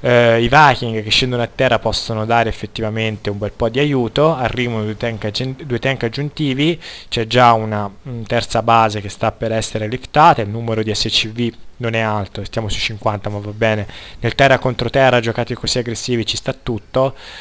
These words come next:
e, e quindi niente, direi proprio che Innovation ha perso questa partita, senza me, senza se, senza ma,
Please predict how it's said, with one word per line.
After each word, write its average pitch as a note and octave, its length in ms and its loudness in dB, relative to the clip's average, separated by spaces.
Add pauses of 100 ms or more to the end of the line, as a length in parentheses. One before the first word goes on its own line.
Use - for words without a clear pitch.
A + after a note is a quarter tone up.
(220)
e, A#2+ 540 0
e C3+ 80 -6
quindi A2+ 300 -4
niente, G#2 460 -2
direi G#2+ 180 -2
proprio G#2+ 220 -4
che A2 80 -6
Innovation G#2+ 440 -2
ha G#2 40 -4
perso A2 320 -4
questa G#2+ 240 -4
partita, A#2+ 760 -2
senza A2+ 300 -6
me, A2 280 -6
senza G#2+ 440 -2
se, B2 240 2
senza A2 400 -4
ma, B2 340 0